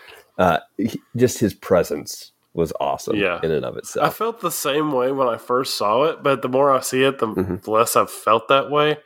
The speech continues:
Speaker 2: But I did feel
Speaker 1: Hmm.
Speaker 2: the same way when I saw it the first time. I was like, "Oh, that ended
Speaker 1: Yeah.
Speaker 2: quick."
Speaker 1: Yeah. <laughs>
Speaker 2: All right. What about your most memorable line award?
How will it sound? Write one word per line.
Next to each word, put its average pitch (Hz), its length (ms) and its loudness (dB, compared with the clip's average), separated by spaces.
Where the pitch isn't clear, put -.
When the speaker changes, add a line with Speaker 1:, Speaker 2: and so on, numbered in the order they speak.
Speaker 2:
But 127 240 4
I - 20 -12
did 156 280 2
feel 143 280 2
Speaker 1:
Hmm. 117 60 -2
Speaker 2:
the 113 60 -2
same 120 340 2
way 104 220 2
when 95 120 0
I 90 160 -2
saw 95 280 -2
it - 80 -12
the - 60 -16
first - 260 -8
time. 87 240 -2
I 110 40 -8
was 113 100 0
like, 120 120 0
"Oh, 175 180 2
that 131 240 2
ended 98 260 -6
Speaker 1:
Yeah. 107 80 0
Speaker 2:
quick." 101 160 0
Speaker 1:
Yeah. - 260 -2
<laughs> 160 60 2
Speaker 2:
All 123 180 2
right. 104 200 2
What 151 140 2
about 165 220 2
your 147 120 2
most 139 220 0
memorable 135 420 2
line 123 240 4
award? - 300 -6